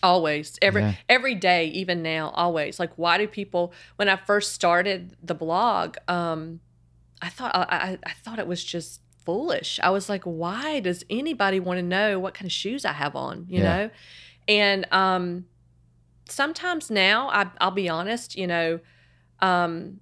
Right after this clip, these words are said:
Speaker 1: I think that, that if we look at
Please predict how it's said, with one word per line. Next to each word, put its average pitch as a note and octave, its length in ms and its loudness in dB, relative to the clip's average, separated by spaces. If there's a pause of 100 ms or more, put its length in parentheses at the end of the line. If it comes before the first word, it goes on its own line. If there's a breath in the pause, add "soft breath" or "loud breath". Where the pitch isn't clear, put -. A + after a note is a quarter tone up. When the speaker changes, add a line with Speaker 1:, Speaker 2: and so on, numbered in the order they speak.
Speaker 1:
I F#3+ 80 -2
think F#3+ 540 -6
that, F#3 320 2 (320)
that G3 120 2
if F#3 160 -6
we F#3+ 160 0
look F#3 360 -2
at F#3+ 220 0